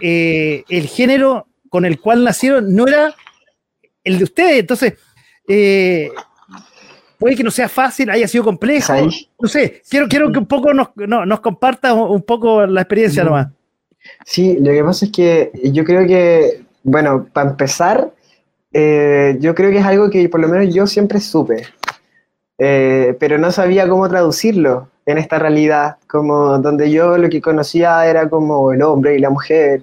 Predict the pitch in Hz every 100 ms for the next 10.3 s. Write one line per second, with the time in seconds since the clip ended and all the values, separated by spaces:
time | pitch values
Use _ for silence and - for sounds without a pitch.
0 | 135 139 135 131 131 135 135 127 127 _
1 | _ _ _ _ _ _ 113 110 135 -
2 | _ _ _ _ _ _ - - _ -
3 | - - - 135 160 190 185 180 - 147
4 | 175 202 208 208 208 202 202 165 147 151
5 | 160 156 156 156 156 - 175 185 180 170
6 | 165 180 185 - 180 180 185 180 175 175
7 | 175 170 170 165 _ 151 147 143 143 139
8 | 139 - 175 170 - 123 151 165 180 180
9 | 185 185 180 - 185 185 180 180 180 170
10 | 143 147 170